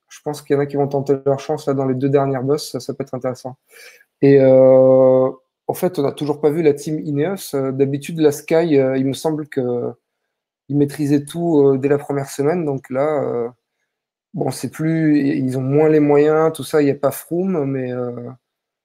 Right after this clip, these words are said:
on n'en entend pas trop parler, honnêtement. Voilà, donc, euh, à surveiller.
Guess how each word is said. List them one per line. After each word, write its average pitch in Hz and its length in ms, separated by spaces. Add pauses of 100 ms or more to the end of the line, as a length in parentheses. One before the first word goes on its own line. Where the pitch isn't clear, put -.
(320)
on 127 80
n'en 123 220
entend 120 340
pas 180 180
trop 185 200
parler, 151 380
honnêtement. 135 520 (600)
Voilà, 123 280
donc, 120 340
euh, 113 360 (1700)
à 139 80
surveiller. 135 720